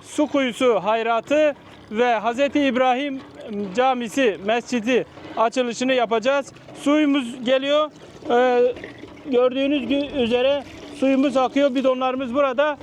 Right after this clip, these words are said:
Birazdan camimizin de açılışını bir inşallah yapacak, geçeceğiz oraya. <clears throat>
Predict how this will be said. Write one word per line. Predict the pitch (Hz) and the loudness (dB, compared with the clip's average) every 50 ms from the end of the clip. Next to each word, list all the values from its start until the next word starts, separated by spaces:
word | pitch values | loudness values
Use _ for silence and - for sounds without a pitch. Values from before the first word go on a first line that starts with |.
| - - - - - - | -14 -18 -18 -18 -12 -4
Birazdan | 262 285 302 285 269 233 269 294 311 302 285 - - - - - - - | -2 0 0 0 0 0 0 0 -2 -2 -6 -12 -16 -18 -20 -20 -18 -4
camimizin | - 247 262 269 254 254 254 254 262 220 285 294 254 | 0 0 0 0 0 -2 -4 -6 -4 -2 -2 0 2
de | 254 208 185 180 - - - - | 0 0 -2 -4 -10 -16 -6 -2
açılışını | 254 254 247 - 262 262 247 226 262 269 269 262 | -2 -2 0 0 0 0 0 0 0 0 0 0
bir | 254 269 269 254 277 277 | 0 -2 -2 -2 -2 -2
inşallah | 285 277 285 269 262 254 262 254 254 247 | 0 2 2 2 2 0 0 2 0 0
yapacak, | 240 254 269 254 254 226 254 254 214 | 0 0 0 0 -2 -2 -2 -4 0
geçeceğiz | 247 254 240 - 254 220 247 233 233 220 | 0 0 0 0 -2 0 0 0 2 2
oraya. | 240 247 254 262 285 311 302 - - - - - - - - - - | 2 2 2 0 0 -2 -4 -8 -14 -20 -20 -20 -20 -20 -20 -12 -6
<clears throat> | - | -4